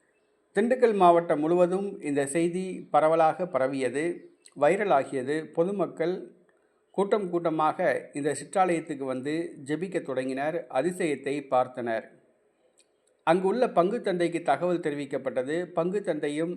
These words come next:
வந்தார். தொடர்ந்து இந்த ஆலயத்தில் ஜெபிக்கும்படி பொதுமக்களை கேட்டுக்கொண்டார். தற்பொழுது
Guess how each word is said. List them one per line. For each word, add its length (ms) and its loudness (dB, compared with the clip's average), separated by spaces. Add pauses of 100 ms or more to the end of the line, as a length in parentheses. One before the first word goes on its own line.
வந்தார். 480 0 (960)
தொடர்ந்து 400 2 (240)
இந்த 160 0
ஆலயத்தில் 560 4
ஜெபிக்கும்படி 600 -4 (280)
பொதுமக்களை 560 -2 (160)
கேட்டுக்கொண்டார். 640 -4 (880)
தற்பொழுது 500 2